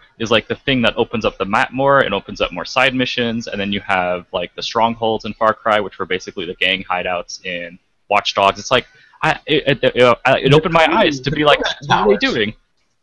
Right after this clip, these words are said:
Speaker 2: The crew, you drive up to these old satellites and unlocks more of the map that give you more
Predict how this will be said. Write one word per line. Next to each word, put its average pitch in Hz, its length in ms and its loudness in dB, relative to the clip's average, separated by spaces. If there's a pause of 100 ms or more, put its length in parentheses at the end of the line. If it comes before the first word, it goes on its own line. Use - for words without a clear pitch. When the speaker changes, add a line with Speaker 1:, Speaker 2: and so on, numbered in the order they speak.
(120)
Speaker 2:
The 147 100 4
crew, 220 280 2
you 156 160 2
drive 151 240 6
up 151 140 2
to 147 80 -2
these 143 120 4
old 143 120 2
satellites 147 440 2
and 120 80 -8
unlocks 117 360 0
more 120 220 -2
of 120 40 -12
the 117 140 -2
map 117 240 -2
that 113 100 -6
give 113 120 -12
you 110 100 -16
more 110 100 -12